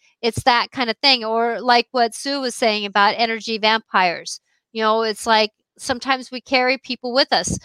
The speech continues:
Sometimes we carry people with us and we don't even know. Like, uh, when I was taking care of my mom with Lou Gehrig's disease,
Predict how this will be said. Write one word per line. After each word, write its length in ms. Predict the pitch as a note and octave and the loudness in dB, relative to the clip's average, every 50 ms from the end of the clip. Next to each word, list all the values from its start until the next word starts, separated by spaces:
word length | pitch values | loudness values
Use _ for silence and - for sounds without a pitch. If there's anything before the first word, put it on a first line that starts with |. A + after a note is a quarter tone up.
| - - - - _ _ _ - | -14 -20 -20 -20 _ _ _ -8
Sometimes 800 | - - - F#4 G#4 - - - F4+ E4 D#4 D4+ C#4+ C4+ - | -2 2 2 2 2 0 0 2 4 4 4 2 0 -4 -8
we 100 | - D4+ | -8 -8
carry 300 | - - E4 E4 D#4+ E4 | -4 0 2 4 4 4
people 300 | - - E4 D#4 - D4 C#4+ | 2 0 -4 -4 -2 -2 -2
with 140 | C#4+ C#4+ D4+ | -2 -2 -2
us 140 | C#4+ - | -4 -6
and 80 | C#4 C4 | -6 -6
we 100 | C#4 C#4+ | -6 -4
don't 200 | C4+ C#4+ C#4 C4+ | -2 -2 -2 -2
even 260 | C#4+ C#4 B3 B3+ B3+ B3+ | -2 -4 -4 -4 -4 0
know. 320 | E4 F4+ D#4 B3 F#3 - - _ _ - - _ - | 4 4 4 4 2 0 -6 _ _ -20 -10 _ 2
Like, 320 | B3+ B3+ B3+ B3+ A#3+ - | 4 4 6 4 2 0
uh, 460 | A#3 A#3+ B3 A#3+ A3+ A3+ A3+ A3 F3 - - _ _ - - - _ | 2 2 4 4 4 4 2 2 -2 -4 -8 _ _ -20 -20 -20 _
when 200 | - C#4 C4+ C4+ | -6 -4 -2 0
I 120 | C4+ C4+ C4+ | 2 2 0
was 120 | C#4 C#4 | 0 -4
taking 300 | C4+ - D4+ D4 - _ | -4 -4 -6 -6 -6 _
care 200 | - - C#4+ C#4 | -4 0 0 0
of 60 | C4 | 2
my 180 | B3 B3+ B3+ B3 | 2 0 -2 0
mom 540 | B3 C4+ C#4 E4 F#4+ E4+ C4 G3+ F3 G3 F#3+ | 0 0 2 2 2 2 2 0 -2 -4 -8
with 160 | G#3+ G#3+ - | -12 -10 -10
Lou 80 | A#3+ A3+ | -10 -6
Gehrig's 320 | - B3+ C4+ E4 G#4 - - | -2 0 0 0 0 -4 -6
disease, 480 | - B3 G#3 G#3+ F#3+ F3+ D#3+ D3+ D#3 | -10 -8 -6 -6 -6 -6 -8 -10 -12